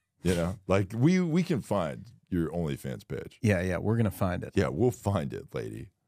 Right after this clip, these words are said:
Speaker 2: So let's see.
Speaker 1: And
Speaker 2: Here's
Speaker 1: then,
Speaker 2: this
Speaker 1: and then when
Speaker 2: article.
Speaker 1: we're, like, hanging out with you and, like, you mention that you have an OnlyFans, we're very good at being like, "Oh, really?
Speaker 2: Oh,
Speaker 1: I
Speaker 2: really?
Speaker 1: had, I
Speaker 2: Yeah,
Speaker 1: had
Speaker 2: I
Speaker 1: no
Speaker 2: haven't
Speaker 1: idea.
Speaker 2: already
Speaker 1: I
Speaker 2: seen it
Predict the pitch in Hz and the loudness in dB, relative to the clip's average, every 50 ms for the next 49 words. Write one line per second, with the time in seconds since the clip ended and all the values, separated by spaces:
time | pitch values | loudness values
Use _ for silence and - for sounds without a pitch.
0 | _ _ _ _ _ _ _ _ _ _ _ _ _ _ _ _ _ _ _ _ | _ _ _ _ _ _ _ _ _ _ _ _ _ _ _ _ _ _ _ _
1 | _ _ _ _ _ _ _ _ _ - - - 117 107 101 101 101 104 98 - | _ _ _ _ _ _ _ _ _ -4 0 2 4 4 4 4 4 2 2 0
2 | - - - 110 104 101 98 95 95 92 95 104 110 117 113 110 110 95 - 113 | -4 -4 -2 0 2 2 2 2 2 4 4 4 4 4 2 2 0 0 2 2
3 | 107 113 113 113 110 110 107 110 98 98 104 101 98 95 92 87 82 92 98 90 | 4 4 2 2 2 2 2 2 4 4 2 2 2 2 0 0 0 -2 -2 -2
4 | 90 85 82 82 80 90 90 - 101 98 95 95 90 82 80 80 78 73 69 82 | -2 0 -2 -2 -2 -2 -4 -2 0 0 0 0 0 0 -2 -2 -4 -4 -4 -4
5 | 82 80 80 78 78 78 78 - 87 82 82 78 73 76 73 82 78 73 73 71 | -4 -2 -2 -2 -2 -4 -4 -4 -4 -4 -4 -4 -4 -4 -4 -4 -4 -4 -4 -4
6 | 73 76 76 - - 82 80 80 80 76 78 - 73 85 80 80 78 76 76 73 | -4 -4 -6 -6 -6 -6 -4 -4 -6 -8 -8 -6 -4 -2 -2 -2 -2 -4 -4 -2
7 | 76 104 104 98 87 76 85 82 82 80 76 82 82 82 78 76 73 - - 127 | 0 2 2 2 0 0 -2 -2 -2 -2 -4 -4 -4 -4 -4 -6 -6 -6 -6 -4
8 | 151 147 101 87 90 98 117 135 196 185 135 113 - 110 104 95 92 113 113 104 | -4 -2 -2 0 0 0 2 2 2 2 2 4 4 4 4 2 2 0 -2 -4
9 | 92 92 85 78 - 110 180 175 131 110 139 170 - 104 110 107 101 110 120 107 | -4 -6 -6 -4 0 2 2 2 4 4 2 4 4 2 2 2 2 2 2 2
10 | 101 110 107 - 82 95 95 90 | 2 2 2 2 2 2 2 2